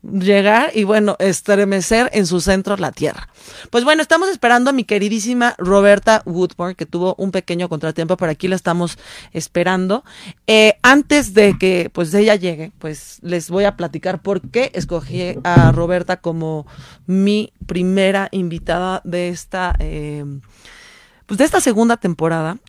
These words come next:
Em, algo positivo que yo le veo a las redes sociales es el contenido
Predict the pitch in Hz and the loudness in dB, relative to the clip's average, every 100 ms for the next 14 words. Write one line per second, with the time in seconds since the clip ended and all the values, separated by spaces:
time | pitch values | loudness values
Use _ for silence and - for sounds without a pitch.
0 | _ - 180 170 165 165 156 147 147 160 | _ -8 -6 -4 -4 -4 -4 -6 -10 -18
1 | _ _ _ 285 339 370 240 208 180 208 | _ _ _ -4 0 0 2 0 -2 -2
2 | 196 214 190 175 180 175 175 175 170 170 | 0 0 0 0 0 0 -2 -2 -4 -4
3 | 165 170 151 147 160 165 160 165 156 - | -4 -4 -8 -6 -4 -4 -6 -8 -10 -16
4 | _ _ _ - 208 196 _ _ - 190 | _ _ _ 2 2 0 _ _ -2 0
5 | 190 202 214 214 214 | 2 2 4 4 2